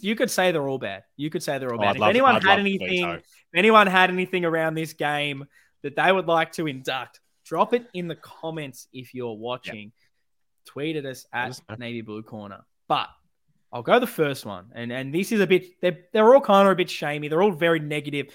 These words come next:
Speaker 1: but maybe in a fun way. Um, <sighs> three-quarter time.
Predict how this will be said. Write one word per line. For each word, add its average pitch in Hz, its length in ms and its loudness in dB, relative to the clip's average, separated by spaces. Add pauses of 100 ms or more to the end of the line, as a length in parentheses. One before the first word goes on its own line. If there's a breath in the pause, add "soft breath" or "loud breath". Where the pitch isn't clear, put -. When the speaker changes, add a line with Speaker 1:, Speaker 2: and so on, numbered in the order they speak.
(120)
Speaker 1:
but 143 120 -10
maybe 202 240 4
in 180 60 0
a 156 40 -4
fun 143 320 -6
way. 135 320 -8 (400 soft breath)
Um, 180 560 0 (1120)
<sighs> - 80 -16 (800 loud breath)
three-quarter 226 380 2
time. 143 320 -6